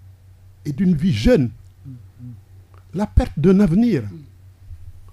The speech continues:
Speaker 1: pour toute une famille, toute une nation.
Speaker 2: C'est ce que disait le calife.
Speaker 1: Mais c'est, c'est inadmissible.
Speaker 2: Mhm. Mourid.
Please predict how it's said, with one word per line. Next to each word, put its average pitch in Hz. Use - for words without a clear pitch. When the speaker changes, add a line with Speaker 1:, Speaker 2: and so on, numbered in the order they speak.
Speaker 1:
pour 190
toute 247
une 226
famille, 226
toute -
une 233
nation. 220
Speaker 2:
C'est 135
ce 120
que 123
disait 120
le 117
calife. 135
Speaker 1:
Mais 175
c'est, -
c'est 302
inadmissible. 311
Speaker 2:
Mhm. -
Mourid. 117